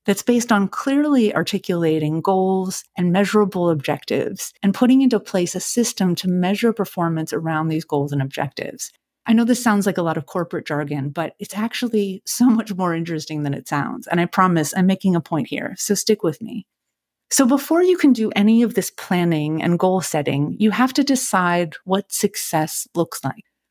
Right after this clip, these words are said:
What is it that we hope will happen for this nonprofit or for this business in three or five years, for example? What will we have achieved?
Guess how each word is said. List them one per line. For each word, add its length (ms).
What 300
is 180
it 120
that 160
we 80
hope 320
will 140
happen 680
for 120
this 180
nonprofit 720
or 80
for 140
this 180
business 580
in 140
three 520
or 120
five 340
years, 260
for 120
example? 640
What 340
will 220
we 140
have 180
achieved? 600